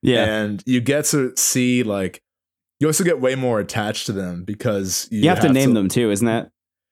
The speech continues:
Speaker 2: Yeah, I mean, I
Speaker 1: one of the
Speaker 2: always
Speaker 1: rules?
Speaker 2: name them anyway.
Speaker 1: Yeah.
Speaker 2: But
Speaker 1: Oh, do
Speaker 2: yeah,
Speaker 1: you?
Speaker 2: y-, yeah.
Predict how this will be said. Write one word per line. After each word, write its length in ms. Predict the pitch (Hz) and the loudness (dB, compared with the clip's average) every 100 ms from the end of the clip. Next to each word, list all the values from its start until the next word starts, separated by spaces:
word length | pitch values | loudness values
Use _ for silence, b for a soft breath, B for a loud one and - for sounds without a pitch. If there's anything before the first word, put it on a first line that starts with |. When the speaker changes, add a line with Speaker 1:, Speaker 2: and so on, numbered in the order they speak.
| - | -2
Speaker 2:
Yeah, 160 | 147 151 | 0 2
I 20 | |
mean, 120 | 165 | 2
I 20 | |
Speaker 1:
one 80 | 165 | 2
of 40 | |
the 60 | 110 | 2
Speaker 2:
always 160 | 107 107 | 2 2
Speaker 1:
rules? 120 | 110 | 0
Speaker 2:
name 100 | 95 | -2
them 140 | 92 | -2
anyway. 260 | 90 92 98 | 0 0 2
Speaker 1:
Yeah. 240 | 95 95 - - | 0 -2 -6 -4
Speaker 2:
But 160 | 117 | 0
Speaker 1:
Oh, 120 | 127 123 | 2 4
do 80 | |
Speaker 2:
yeah, 140 | 120 117 | 4 2
Speaker 1:
you? 80 | 110 | 0
Speaker 2:
y-, 40 | 107 _ _ - | -4 _ _ -4
yeah. 360 | 135 123 107 | 0 0 -2